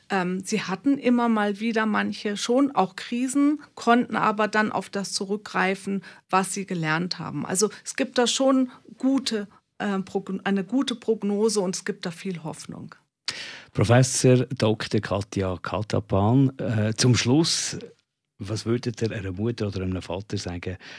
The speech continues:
Speaker 2: wo jetzt gerade denkt, „Ich liebe meine Kinder, ich liebe mein Kind, aber ich kann einfach nicht mehr“?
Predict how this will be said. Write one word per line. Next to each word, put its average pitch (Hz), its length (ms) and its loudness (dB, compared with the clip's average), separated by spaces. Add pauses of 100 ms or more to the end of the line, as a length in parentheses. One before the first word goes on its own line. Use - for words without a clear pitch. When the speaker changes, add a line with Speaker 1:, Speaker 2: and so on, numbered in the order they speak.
(180)
Speaker 2:
wo 92 360 -4
jetzt 107 320 0
gerade 95 240 0
denkt, - 760 -6
„Ich 98 160 -4
liebe 107 480 -2
meine 107 240 2
Kinder, 104 520 -4
ich - 140 -12
liebe 101 380 -4
mein 101 140 -4
Kind, 95 460 -8 (280)
aber 101 180 -4
ich 92 100 -6
kann - 160 -6
einfach 98 340 -8
nicht 92 140 -6
mehr“? - 100 -12